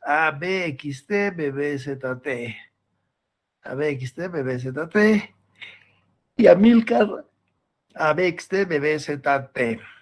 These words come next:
Y esto es uno ma-, menos A uno B, mm, uno menos B uno, menos B dos, por B al cuadrado.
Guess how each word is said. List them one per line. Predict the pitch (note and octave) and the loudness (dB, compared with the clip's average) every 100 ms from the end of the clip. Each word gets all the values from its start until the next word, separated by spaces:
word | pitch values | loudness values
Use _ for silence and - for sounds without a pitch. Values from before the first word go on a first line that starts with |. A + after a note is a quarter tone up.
| - - | -20 -10
Y | C3+ C3+ | -6 -4
esto | C#3 C#3 D3 | -6 -6 -4
es | C#3 B2+ - | -4 -4 -10
uno | - D3+ D3+ | -8 -6 -6
ma-, | C#3 B2+ B2+ B2+ B2+ B2 | -4 -4 -4 -6 -8 -6
menos | B2 B2 A#2 A2+ B2 | -6 -4 -6 -4 -4
A | |
uno | B2+ D3+ F3 | -2 2 2
B, | G3+ G#3 G#3+ G#3 | 4 6 4 2
mm, | G3+ - B3 B3+ - | -2 -4 -2 -4 -6
uno | C#3+ C#3 B2+ | -6 -4 -4
menos | A#2 A2+ G#2 | -4 -6 -4
B | C3+ | -2
uno, | F#3 G#3 G3+ G3+ G3+ G3+ - _ _ _ _ _ _ _ | 2 2 2 2 0 -4 -10 _ _ _ _ _ _ _
menos | - A#2+ B2 | -12 -10 -6
B | D#3+ | -2
dos, | G#3 G#3 G#3 - - _ _ _ _ | 0 0 0 -4 -16 _ _ _ _
por | B2+ | -8
B | A#2 - - | -6 -6 -8
al | - A#2+ | -10 -6
cuadrado. | E3+ F#3+ G3 F#3+ G3 | 0 4 4 2 -2